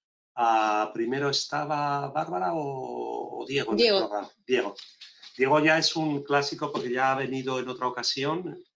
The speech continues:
Speaker 1: eh, representa la, a la editorial nórdica y ya, bueno, pues que es un caso de, de, de proyecto seleccionado.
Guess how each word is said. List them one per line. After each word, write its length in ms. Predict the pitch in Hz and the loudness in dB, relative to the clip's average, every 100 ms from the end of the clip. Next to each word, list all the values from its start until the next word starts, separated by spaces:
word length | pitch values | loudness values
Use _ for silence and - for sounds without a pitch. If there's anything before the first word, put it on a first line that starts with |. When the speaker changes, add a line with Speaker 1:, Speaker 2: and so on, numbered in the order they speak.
| _ _ _ _ | _ _ _ _
Speaker 1:
eh, 480 | 117 113 110 110 107 | -4 -2 0 0 0
representa 380 | 117 117 120 120 | -2 -4 -4 0
la, 720 | 120 113 113 110 110 120 - | 2 4 4 2 0 -2 -6
a 60 | 123 | -6
la 60 | |
editorial 400 | 117 - 120 117 | -6 -4 -2 -2
nórdica 540 | 120 123 127 - 143 143 | -2 0 -2 0 0 0
y 140 | 110 | 0
ya, 460 | 110 107 110 107 104 - | 0 2 2 0 -4 -10
bueno, 200 | 110 104 | -12 -12
pues 160 | _ - | _ -14
que 200 | 104 104 | -12 -12
es 120 | - | -8
un 60 | 107 | -8
caso 300 | 104 - 107 | -8 -8 -6
de, 260 | 107 104 _ _ _ _ _ - | -6 -6 _ _ _ _ _ -14
de, 220 | - 131 | -12 -6
de 180 | 117 113 | -4 -2
proyecto 340 | 113 110 113 | 0 -2 -2
seleccionado. 840 | - 120 117 - 120 120 131 139 | -4 -4 -4 -2 0 2 0 -4